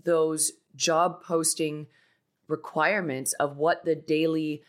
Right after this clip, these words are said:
you know, a day in the life of the business development manager, for example, would be and how you would understand how to do that. Every new job is gonna train you on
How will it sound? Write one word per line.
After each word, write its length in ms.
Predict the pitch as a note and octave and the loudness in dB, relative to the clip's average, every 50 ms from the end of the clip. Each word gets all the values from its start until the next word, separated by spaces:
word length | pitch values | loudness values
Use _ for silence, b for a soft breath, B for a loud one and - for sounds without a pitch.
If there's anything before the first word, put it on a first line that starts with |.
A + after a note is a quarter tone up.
| b b b | b b b
you 100 | D3+ D3+ | -4 -2
know, 120 | D3+ C#3+ | 0 0
a 40 | D3+ | 2
day 220 | D3+ D#3 D3+ D3+ | 2 4 4 4
in 140 | D#3 D3 D3 | 4 2 0
the 60 | C#3 | -2
life 400 | C#3 C#3+ C#3 C#3 C#3+ D3 D3 - - | 0 2 2 2 2 0 -2 -4 -2
of 540 | C3 C#3 C#3 C#3 C3+ C3+ C3+ C3+ C#3 - - b b b b - | 0 0 2 2 2 2 0 -2 -6 -12 -16 b b b b -12
the 60 | - | -4
business 300 | - D3+ D3 D3 D3 C#3 | -2 -2 -2 0 -2 -2
development 440 | - F3 A3 C4 A#3+ F#3+ E3 C#3+ C3 | 0 0 2 2 2 2 0 -2 -2
manager, 360 | C3 C3 B2+ C3 B2 - B2 | -2 -2 -2 -2 -2 -2 -2
for 120 | B2+ - C3+ | -2 -2 -6
example, 640 | B2+ - C#3+ B2+ B2+ B2+ C3 B2 G#2+ G#2+ - - _ _ _ _ - | -6 -4 -2 -2 -2 0 0 0 0 0 0 -4 _ _ _ _ -8
would 240 | D3 D3 C#3+ C#3 C3 | -4 -4 -4 -4 -4
be 280 | C#3+ B2 F2 - - B B B B B | -8 -6 -6 -8 -10 B B B B B
and 160 | - D#3 D#3+ E3+ | -4 -4 -2 -2
how 160 | D#3+ E3 E3+ | 0 0 0
you 340 | F3+ F3 F3+ F#3 F3+ E3+ - | 0 0 -2 -4 -4 -4 -4
would 200 | E3 D#3+ E3+ E3+ - | -2 -2 -2 -2 -2
understand 480 | - D#3+ D3 D3+ - - D3 C#3 C#3 | -4 -4 -4 -6 -4 -4 -4 -6 -4
how 60 | D#3 C#3 | -6 -8
to 80 | C#3 | -6
do 140 | - G3+ G#3 | -4 -2 0
that. 260 | F3+ A#2+ G2 - - b b b b b b b _ - | 0 -2 -2 -4 -10 b b b b b b b _ 0
Every 320 | F#3 G#3+ A3 A#3 B3+ B3 | 0 0 2 0 -2 -2
new 220 | A3+ G#3+ G3+ G3+ | 0 0 0 0
job 460 | F#3+ D#3+ E3 D#3+ C#3 C#3 D#3+ G3+ G#3+ - - | 0 0 2 2 4 4 4 2 0 -2 -4
is 100 | D#3+ - | -6 -6
gonna 200 | - E3 E3 D#3 | -6 -4 -6 -4
train 500 | D#3+ - - - D3 C3 B2+ C#3+ D#3+ E3+ | -4 -4 -6 -4 -2 -2 -2 0 -2 -2
you 360 | F3 F#3+ G#3 A#3 A#3+ A3+ - - | -2 0 0 0 0 -2 -2 0
on 380 | D3 D3+ D3+ D3 D3 D3+ D#3 | 0 0 0 0 -2 -4 -6